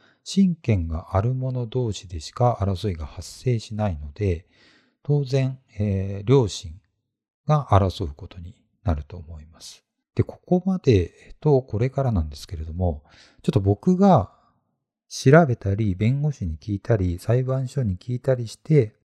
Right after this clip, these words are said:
理解した内容をお話しするので、詳しくは裁判所とか、弁護士に聞いてもらった方がいいと思います。あくまでも参考としてお聞きいただければと思います。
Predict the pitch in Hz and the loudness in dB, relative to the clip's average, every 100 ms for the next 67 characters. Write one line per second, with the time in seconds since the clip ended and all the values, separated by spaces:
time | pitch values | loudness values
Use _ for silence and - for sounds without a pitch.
0 | - 147 - 123 98 - 107 92 101 107 | -2 0 4 4 2 0 -2 0 2 0
1 | 107 113 117 131 147 92 85 98 98 95 | 0 -2 0 4 4 4 2 2 2 -2
2 | - 110 92 76 - 92 80 - 143 180 | -6 -4 -2 -2 4 4 2 -2 2 2
3 | - - 120 120 - 117 127 131 123 135 | 0 -2 4 4 4 2 2 2 0 -4
4 | - - 85 95 _ _ _ _ _ _ | -6 -2 0 0 _ _ _ _ _ _
5 | _ _ _ _ 117 120 127 123 - 98 | _ _ _ _ 4 6 4 0 0 0
6 | 117 123 _ _ - 98 98 92 87 - | -2 -4 _ _ 2 4 4 4 2 0
7 | 73 87 78 85 - 92 - 82 85 85 | -8 -6 -8 -6 0 0 -2 -10 -10 -10
8 | 85 - - 131 131 127 113 101 95 - | -14 -16 -8 -4 0 2 2 2 0 -2
9 | 113 113 104 117 107 110 - - 151 143 | -2 -2 -4 -4 -2 -2 -4 2 4 4
10 | - _ _ _ _ _ 117 - 107 - | -2 _ _ _ _ _ -2 0 -2 -2
11 | 87 78 92 80 71 76 76 80 - - | -8 -2 0 0 -2 -4 -6 -8 -14 -16
12 | - 90 76 73 73 71 - - | -8 -4 -4 -6 -12 -16 -16 -20